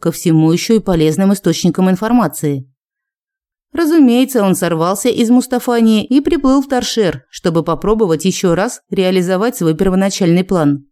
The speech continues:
А вдруг получится? И именно Гордон Анбакшах забрал кольцо Обирана с обеденного стола, поэтому Феликс не смог найти улику.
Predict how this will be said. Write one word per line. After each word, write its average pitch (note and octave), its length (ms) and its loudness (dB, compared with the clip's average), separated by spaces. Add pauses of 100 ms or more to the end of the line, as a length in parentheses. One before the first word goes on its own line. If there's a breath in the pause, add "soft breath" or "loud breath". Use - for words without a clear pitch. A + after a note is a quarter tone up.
(140)
А B3+ 140 -2
вдруг B3+ 300 0
получится? G#3 720 -2 (440)
И C#4 240 2
именно C4 280 4
Гордон A#3+ 420 0
Анбакшах A3+ 800 0
забрал F3+ 460 -2
кольцо F#3 340 -2
Обирана D#3+ 580 0
с - 80 -10
обеденного F#3+ 500 2
стола, F3+ 500 -2 (100)
поэтому B3 540 2
Феликс C4 420 0
не G#3+ 100 2
смог F#3+ 300 0
найти F#3 320 0
улику. D#3+ 540 0